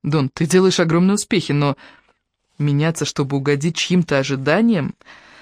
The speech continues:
наверное, не лучшая идея. Всё может кончиться тем, что ты попросту взбунтуешься». Я был категорически не согласен с таким исходом. В конце концов, я всего лишь осваивал социальные правила.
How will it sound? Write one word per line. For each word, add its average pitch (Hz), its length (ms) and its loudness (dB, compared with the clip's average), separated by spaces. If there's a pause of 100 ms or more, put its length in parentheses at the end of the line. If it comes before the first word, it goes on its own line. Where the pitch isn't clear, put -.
(680)
наверное, 147 640 0
не 180 160 4
лучшая 151 380 0
идея. 131 300 -4 (380)
Всё - 180 0
может 262 260 2
кончиться 220 400 0
тем, 233 220 0
что 165 200 0
ты 214 260 -2
попросту 185 480 0
взбунтуешься». 180 880 0 (1040)
Я 294 160 2
был 269 160 4
категорически 226 760 2
не 214 100 6
согласен 160 560 2
с - 60 -2
таким 151 280 0
исходом. 151 480 0 (360)
В - 60 -20
конце 208 280 4
концов, - 380 2
я 196 100 4
всего 220 300 0
лишь 247 180 0
осваивал 208 580 2
социальные 160 480 0
правила. - 360 -8